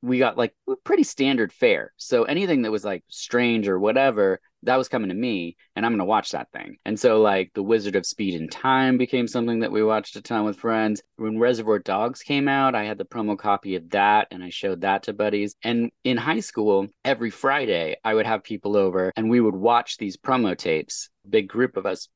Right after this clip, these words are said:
And, uh, along the bottom of the screen, it would say, like, "For promotional uses only, da, da, da, da, da, da," constantly repeating.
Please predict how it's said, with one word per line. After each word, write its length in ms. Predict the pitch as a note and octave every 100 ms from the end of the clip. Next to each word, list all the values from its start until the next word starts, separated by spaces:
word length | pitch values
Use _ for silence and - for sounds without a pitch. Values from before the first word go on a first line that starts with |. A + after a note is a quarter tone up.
| -
And, 200 | A2+ A2+
uh, 40 | - _
along 320 | G2+ G#2+ C#3 C3+
the 60 |
bottom 360 | A2 A2+ C3 A2+
of 80 | F#2
the 80 |
screen, 420 | - - C#3 C#3+ G2+
it 100 | F#2+
would 120 | G2
say, 240 | C3 A#2
like, 240 | G#2 F2+ - _
"For 140 | A#2+
promotional 480 | A#2+ A#2 A2+ - G#2+
uses 380 | G#2 G2+ G#2 G2+
only, 360 | G#2 G#2 G2+
da, 120 | F#2+ F#2
da, 120 | F#2
da, 140 | F#2
da, 120 | F2+
da, 100 | F2+
da," 200 | A2 A2 - G2 F#2+
constantly 460 | - A#2 G#2+ - F#2+
repeating. 460 | - A2 A2 F2+